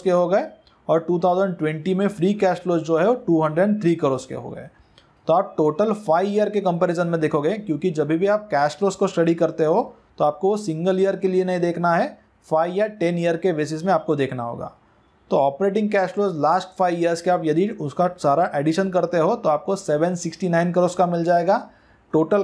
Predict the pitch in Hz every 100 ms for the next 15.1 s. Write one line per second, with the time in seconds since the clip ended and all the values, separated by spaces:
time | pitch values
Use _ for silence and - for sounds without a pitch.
0 | 196 151 151 190 185 175 175 185 151 160
1 | 208 208 160 165 170 185 175 214 214 185
2 | 175 - 175 - 156 147 190 - 139 143
3 | 160 208 220 147 143 185 185 196 190 180
4 | 190 185 165 165 180 - 143 139 180 -
5 | 165 156 156 175 151 175 180 151 156 180
6 | 175 160 185 180 175 156 160 180 156 156
7 | 160 165 165 151 208 294 - _ _ 156
8 | 147 - 185 160 151 196 175 160 214 214
9 | 165 180 175 - 190 180 170 180 156 -
10 | - 143 139 135 139 135 175 277 - _
11 | _ _ _ - 151 151 220 220 185 208
12 | 214 - 214 208 180 190 180 175 185 190
13 | 180 196 196 202 214 196 175 175 165 180
14 | 156 151 180 - 175 156 143 139 139 -